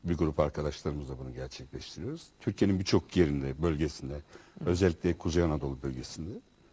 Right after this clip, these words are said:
Speaker 1: Karadeniz bölgesinde. E, buralarda yaptığımız uğraşlar bunlar.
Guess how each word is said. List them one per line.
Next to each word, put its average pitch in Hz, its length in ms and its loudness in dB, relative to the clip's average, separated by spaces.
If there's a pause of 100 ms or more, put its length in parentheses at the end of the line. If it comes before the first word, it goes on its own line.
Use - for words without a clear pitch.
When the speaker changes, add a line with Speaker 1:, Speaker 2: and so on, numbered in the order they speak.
(320)
Speaker 1:
Karadeniz 73 440 4
bölgesinde. 67 460 -8 (1040)
E, 143 360 8 (100)
buralarda 123 580 12
yaptığımız 87 420 8
uğraşlar 76 500 0
bunlar. 113 280 -2